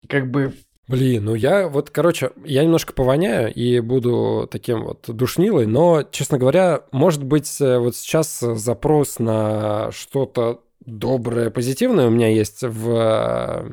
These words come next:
Speaker 2: мироощущении моём, да, но я, честно говоря, наверное, не очень могу понять, когда, э, нам снова показывают решение вопросов грубой силы. Посмотрите, как у нас было в восьмидесятых, там, девяностых, э, и, и просто,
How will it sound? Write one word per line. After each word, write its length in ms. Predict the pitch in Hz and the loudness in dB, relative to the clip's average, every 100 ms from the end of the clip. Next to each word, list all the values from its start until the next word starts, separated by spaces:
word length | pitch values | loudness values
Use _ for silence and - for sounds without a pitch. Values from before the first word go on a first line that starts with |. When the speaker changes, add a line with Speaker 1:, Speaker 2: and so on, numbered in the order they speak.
| - | -12
Speaker 2:
мироощущении 800 | 127 123 120 110 - 143 110 107 | -2 2 2 0 0 0 2 0
моём, 420 | 107 120 117 107 110 | 0 0 0 0 0
да, 180 | 123 | 0
но 460 | 117 117 127 131 117 - | 2 2 4 4 2 -6
я, 400 | - 113 131 135 | -4 2 4 4
честно 260 | 127 131 131 | 4 2 2
говоря, 220 | 127 123 | 4 6
наверное, 300 | 120 120 120 127 | 6 6 6 6
не 40 | |
очень 280 | 135 127 113 | 6 4 0
могу 160 | 104 104 | -4 -2
понять, 380 | 107 107 127 - | 2 2 2 -2
когда, 640 | 143 117 101 98 101 85 - - 123 | -4 0 2 0 -2 -8 -16 -10 -4
э, 360 | 104 98 104 107 | -2 0 -2 -2
нам 400 | 113 107 107 110 | 0 2 2 -2
снова 480 | - - 135 127 113 | -8 0 4 6 4
показывают 680 | 104 107 107 98 104 107 110 - - | 2 0 0 0 -2 -4 -4 -14 -14
решение 600 | - 135 131 117 156 127 | -8 -2 -2 0 2 4
вопросов 400 | 117 143 131 127 | 2 0 -2 -2
грубой 260 | 117 120 127 | -2 0 0
силы. 540 | - 214 185 123 123 - | 0 0 2 0 0 -2
Посмотрите, 560 | 123 120 117 127 117 | -2 0 2 0 0
как 200 | 107 110 | -4 -2
у 40 | 110 | -2
нас 220 | 110 104 | -2 -4
было 520 | 110 113 110 107 110 | -2 0 2 2 0
в 80 | 110 | 0
восьмидесятых, 720 | 117 - 113 113 120 113 - | -2 0 -2 -2 -4 -4 -6
там, 180 | 113 107 | -4 -4
девяностых, 800 | 107 113 123 202 214 - 110 - | -2 0 2 0 0 -4 -4 -4
э, 220 | 113 107 - | -2 -2 -2
и, 300 | 139 139 131 - | -2 0 0 -4
и 240 | - 123 139 | 0 2 4
просто, 480 | 160 - 156 139 | 2 0 2 2